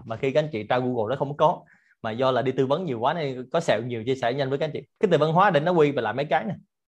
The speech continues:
Thứ nhất đó là cái cam kết của lãnh đạo, commitment of leaders. Giống như là leader thì kêu gọi là chuyển đổi số, đúng không?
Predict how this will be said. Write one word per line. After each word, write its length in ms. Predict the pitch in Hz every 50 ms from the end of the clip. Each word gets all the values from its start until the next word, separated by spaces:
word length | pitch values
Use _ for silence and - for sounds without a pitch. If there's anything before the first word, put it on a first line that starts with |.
| _ -
Thứ 60 | 208
nhất 140 | 208 277 277 277
đó 100 | - 185
là 100 | 151 117
cái 140 | 104 - 165 160
cam 180 | - 151 139 139
kết 180 | - 196 220 214
của 60 | 135
lãnh 140 | 117 120 131
đạo, 140 | 131 - - - _ _ _ _ _ _ -
commitment 360 | 175 160 170 190 190 170 143 143
of 100 | 143 139
leaders. 360 | 143 143 127 117 110 107 - _ _ -
Giống 120 | 196 226
như 80 | 226 202
là 220 | 170 151 135 131
leader 400 | 131 170 247 202 185 170 160 156
thì 60 | 143 127
kêu 180 | - 156 156
gọi 200 | 147 131 117 -
là 60 | 123
chuyển 160 | 110 - 135 151
đổi 80 | 160
số, 220 | 156 202 202 220 240
đúng 120 | 240 226
không? 200 | 202 - - -